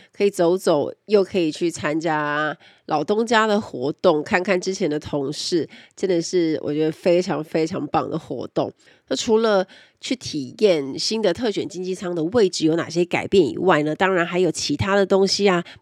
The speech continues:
包含新的机上餐饮，特别是针对商务舱跟头等舱的旅客，国泰跟米其林一星的路易斯餐厅合作，要打造出创新的十六道法式精致料理，端上飞机高空中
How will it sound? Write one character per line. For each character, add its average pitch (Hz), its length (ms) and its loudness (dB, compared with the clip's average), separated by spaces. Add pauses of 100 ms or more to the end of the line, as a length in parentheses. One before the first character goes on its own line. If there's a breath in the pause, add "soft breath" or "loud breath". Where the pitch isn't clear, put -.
包 190 160 2
含 165 240 0
新 196 240 -2
的 175 120 2
机 170 240 -6
上 175 240 -2
餐 - 280 -6
饮， 147 260 -4 (540 loud breath)
特 262 120 0
别 220 120 6
是 214 160 -6
针 220 280 0
对 214 220 4
商 202 180 2
务 202 60 2
舱 196 220 -4
跟 185 180 0
头 185 160 -4
等 139 180 -4
舱 165 200 -4
的 160 100 -2
旅 - 240 -10
客， - 320 -4 (300 loud breath)
国 185 160 0
泰 226 260 2
跟 202 460 -2 (300 soft breath)
米 165 120 2
其 190 180 2
林 170 280 2
一 226 100 -4
星 214 320 -4
的 185 140 2
路 190 200 4
易 180 60 6
斯 - 140 -6
餐 175 200 -2
厅 175 220 0
合 - 280 -4
作， 139 340 4
要 165 120 2
打 123 200 -2
造 147 200 -2
出 156 360 -4 (280 loud breath)
创 240 300 -2
新 202 240 -4
的 185 100 0
十 - 220 -2
六 165 220 4
道 156 160 0
法 160 280 -2
式 165 240 0
精 165 240 2
致 170 200 0
料 165 220 4
理， 127 220 -4
端 156 160 0
上 165 240 -4
飞 147 320 -2
机 151 360 -8
高 156 200 2
空 151 380 -2
中 151 220 0